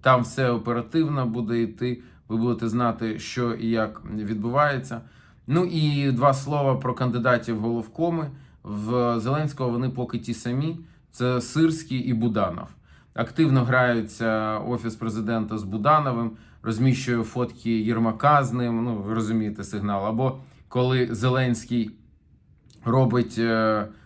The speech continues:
пост про обмін військовополонених і дякує першому Буданову, а потім Єрмаку. Ну, ви розумієте, в системі української влади, де Єрмак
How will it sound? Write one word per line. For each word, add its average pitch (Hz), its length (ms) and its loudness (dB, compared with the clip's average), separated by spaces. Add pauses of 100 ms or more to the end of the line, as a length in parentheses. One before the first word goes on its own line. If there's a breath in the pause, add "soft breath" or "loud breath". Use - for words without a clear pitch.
(160 loud breath)
пост - 420 2
про 123 160 2
обмін 123 580 2
військовополонених 123 920 0 (360 loud breath)
і 127 380 2
дякує 135 480 4
першому 127 480 2
Буданову, 117 580 4
а 104 100 0
потім 135 400 2
Єрмаку. 104 600 -2
Ну, 117 160 -2 (100)
ви 113 120 -2
розумієте, 117 440 -2
в 95 40 -8
системі 117 360 -4
української 113 500 -2
влади, 117 360 0
де 104 120 -4
Єрмак 110 440 0